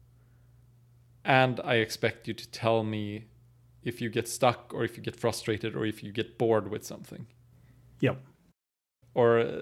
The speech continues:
Speaker 1: like, I, I don't know, I don't know what I wrote verbatim, but tha-, that's the gist of it, at least. Like, "I expect you to fire off a message to me if you're,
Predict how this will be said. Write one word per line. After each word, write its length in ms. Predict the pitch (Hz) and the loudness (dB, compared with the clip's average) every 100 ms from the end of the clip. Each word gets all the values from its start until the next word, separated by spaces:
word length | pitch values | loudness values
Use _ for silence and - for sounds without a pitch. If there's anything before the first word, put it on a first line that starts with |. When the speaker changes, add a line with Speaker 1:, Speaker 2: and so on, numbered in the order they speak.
| - | -6
Speaker 1:
like, 240 | 156 127 | 2 6
I, 240 | 135 170 143 | 8 8 8
I 40 | |
don't 220 | 135 123 | 8 4
know, 200 | 120 123 - - | 0 -2 -6 0
I 100 | 120 | 4
don't 180 | 120 113 | 4 4
know 160 | 110 | 4
what 300 | 107 104 107 | 2 2 2
I 80 | 104 | 4
wrote 340 | 104 107 104 - | 4 4 2 0
verbatim, 680 | 113 104 110 110 113 113 104 | 0 4 6 6 4 -2 -4
but 260 | 107 - - | -6 -6 -12
tha-, 400 | 123 110 131 135 | -4 2 2 2
that's 220 | 131 123 - | 4 4 4
the 100 | 113 | 0
gist 380 | 135 139 - | 4 4 2
of 100 | 117 | -2
it, 140 | 104 101 | -4 -6
at 120 | - | -6
least. 320 | 113 117 - - - - - _ - | -4 -4 -8 -18 -20 -20 -20 _ -8
Like, 240 | 113 - - - _ _ - - _ _ _ _ - _ _ _ _ _ _ _ _ _ | -6 -6 -12 -20 _ _ -20 -20 _ _ _ _ -20 _ _ _ _ _ _ _ _ _
"I 100 | 131 | 6
expect 460 | 127 123 - 139 - | 6 6 2 0 2
you 80 | 123 | 0
to 100 | 117 | 2
fire 300 | 117 113 110 | 4 4 4
off 220 | 107 - | 2 0
a 400 | 110 104 104 104 | -2 0 0 0
message 400 | 113 113 - - | -2 -6 -6 -8
to 120 | - 110 | -6 -6
me 220 | 104 104 | -6 -8
if 180 | - 127 | -8 -10
you're, 440 | 113 127 - - | -10 -8 -12 -14